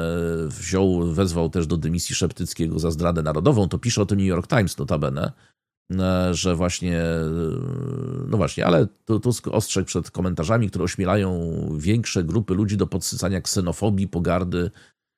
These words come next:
i pogardy, których pochodzenie nie odpowiada standardom czystej polskości. Znaczy, ja nie wiem, o, o co chodzi z tą czystą polskością i z tym, e, z tą ksenofobią, no ale to są właśnie, proszę państwa, te argumenty niestety,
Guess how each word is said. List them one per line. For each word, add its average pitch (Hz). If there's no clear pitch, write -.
i 117
pogardy, 113
których 101
pochodzenie 101
nie 101
odpowiada 90
standardom 87
czystej 85
polskości. -
Znaczy, 73
ja 98
nie 143
wiem, 127
o, 98
o 98
co 104
chodzi 98
z -
tą 92
czystą 110
polskością 87
i 92
z -
tym, 101
e, 95
z -
tą 101
ksenofobią, 101
no 156
ale 151
to 151
są 143
właśnie, 135
proszę -
państwa, 123
te 101
argumenty 110
niestety, 95